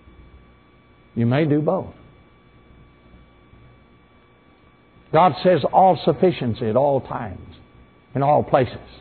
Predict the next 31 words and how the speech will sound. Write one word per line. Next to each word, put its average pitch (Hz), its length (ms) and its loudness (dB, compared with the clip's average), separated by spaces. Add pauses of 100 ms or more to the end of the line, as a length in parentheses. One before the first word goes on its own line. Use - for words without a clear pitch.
(1500)
Doesn't 165 160 2
make 180 180 0
any 160 140 0
difference 147 340 0
about 147 320 0
the 113 160 -4 (180)
economy 143 540 -4
of 123 140 -2
the 120 60 -2
day. 151 380 0 (1300)
Doesn't 143 200 0
make 156 180 0
any 156 160 0
difference 160 320 0
about 156 320 0
your 165 120 2
health. 165 340 0 (2250)
Doesn't 156 260 4
make 165 200 0
any 160 160 0
difference 143 320 -2
about 143 260 0
retirement. 156 560 -2 (960)
Fri-, - 340 0
friends, 180 320 2
when 151 160 2
you 190 140 2
can 127 220 0
claim 147 400 0
this 156 160 0 (100)
promise, 113 320 -4